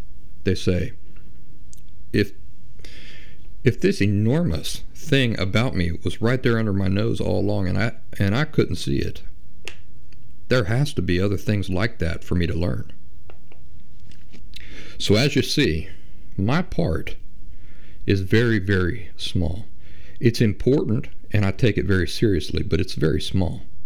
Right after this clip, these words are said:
Any one of these aspects of recovery, if missing, could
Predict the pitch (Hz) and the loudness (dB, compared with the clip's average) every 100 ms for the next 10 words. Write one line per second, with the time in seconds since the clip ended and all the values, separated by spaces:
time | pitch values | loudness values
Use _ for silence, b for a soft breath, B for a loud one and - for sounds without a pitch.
0 | - - - - - - - - - 131 | -2 -4 -4 -2 -2 -2 -2 -2 2 2
1 | 170 196 175 165 135 110 104 113 113 - | 4 2 0 0 2 2 2 2 2 2
2 | 101 - 85 80 - 120 104 80 - B | 0 2 0 0 2 0 2 0 0 B
3 | B B B B B - 110 110 127 151 | B B B B B 2 2 2 2 2
4 | - 78 76 - - - - - - - | 0 0 0 -2 -2 -2 -2 -2 -2 -2
5 | - - - - - - 196 - 82 - | -2 -2 -2 -2 0 2 2 2 0 0